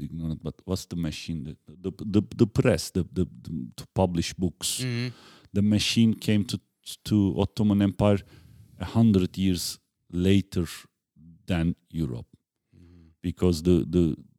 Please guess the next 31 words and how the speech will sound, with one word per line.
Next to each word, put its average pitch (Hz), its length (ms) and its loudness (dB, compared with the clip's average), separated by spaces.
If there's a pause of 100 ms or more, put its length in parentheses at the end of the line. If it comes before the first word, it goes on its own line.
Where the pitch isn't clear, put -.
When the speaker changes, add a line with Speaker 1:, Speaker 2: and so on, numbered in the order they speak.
(160)
Speaker 1:
the 87 80 -6
people 101 360 -2
in 82 120 -2
power 82 360 -4
didn't 82 400 -8
want 76 220 -8
to - 60 -8
let 76 300 -6 (100)
the 80 80 -8
knowledge 73 500 -6
spread - 480 -12
in 73 140 -8
the 71 60 -10
country, 78 520 -8
so 69 240 -10
they, 69 200 -10
they 71 280 -10
were 73 160 -6
not 73 260 -10
bringing 73 440 -8
the 62 80 -14
modern 71 480 -6
devices 71 580 -10
and - 160 -16
stuff. - 300 -6 (720)
Speaker 2:
So 131 140 -2
it 131 40 2
Speaker 1:
So 143 80 2
Speaker 2:
was 156 140 8
a 147 40 2
conservative 139 1040 4